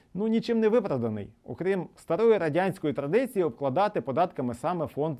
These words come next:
заробітної плати. Нагадаю, що колись там був так само недолугий чорнобильський податок, наприклад. Якщо вже збирати додаткові кошти у вигляді окремого податку,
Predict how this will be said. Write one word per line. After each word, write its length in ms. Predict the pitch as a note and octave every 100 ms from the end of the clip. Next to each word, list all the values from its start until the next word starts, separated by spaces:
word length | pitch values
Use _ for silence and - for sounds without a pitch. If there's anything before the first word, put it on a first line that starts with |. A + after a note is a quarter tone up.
| -
заробітної 500 | A2 B2 A#2 A#2 A2+
плати. 320 | A2+ G2 - _ _ _ _ -
Нагадаю, 540 | D#3 G3 G#3+ F3 A2+ - _ _
що 180 | - C#3+
колись 320 | F3 A3+ A3
там 240 | G3 G3+
був 180 | E3 G3
так 160 | F3 C#3
само 260 | F#3 G#3
недолугий 640 | E3+ C#3 D3+ F#3+ E3+ C#3 - - _
чорнобильський 640 | - D#3 E3 E3 C3 - A2+
податок, 400 | A#2 G2+ - -
наприклад. 400 | A2+ - - _ _ _ _ _ - -
Якщо 340 | F3+ - C#4+
вже 180 | G#3+ F3+
збирати 460 | C#3+ G#3+ A#3 - C#3+
додаткові 500 | D3 D#3+ - G#3 F3+
кошти 320 | G3+ - E3+
у 140 | D#3+
вигляді 380 | E3 F#3+ D#3 C#3
окремого 560 | - C#3+ G#3+ D4+ C4+ A3
податку, 480 | F#3 D3 A#2 A2+